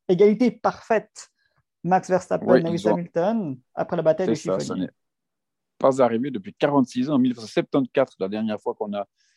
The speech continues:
Speaker 2: les deux protagonistes en tête avec, euh, le même nombre de points, c'est arrivé il y a donc quarante-six ans la dernière fois. Donc là, le, le, les, les, la calcul mathématique est simple. Celui qui finit devant va être champion du monde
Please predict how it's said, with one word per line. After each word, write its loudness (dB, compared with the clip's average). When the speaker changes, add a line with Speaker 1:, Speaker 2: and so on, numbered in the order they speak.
Speaker 2:
les 0
deux 2
protagonistes 2
en -4
tête 0
avec, -6
euh, -2
le -6
même 0
nombre 2
de -2
points, -2
c'est -10
arrivé -4
il -2
y -2
a -6
donc -12
quarante-six -6
ans -4
la -8
dernière -8
fois. 2
Donc 0
là, 4
le, 2
le, 0
les, 6
les, 2
la -4
calcul 0
mathématique 0
est -4
simple. -8
Celui -12
qui -20
finit 0
devant 4
va 0
être -2
champion -10
du -6
monde -6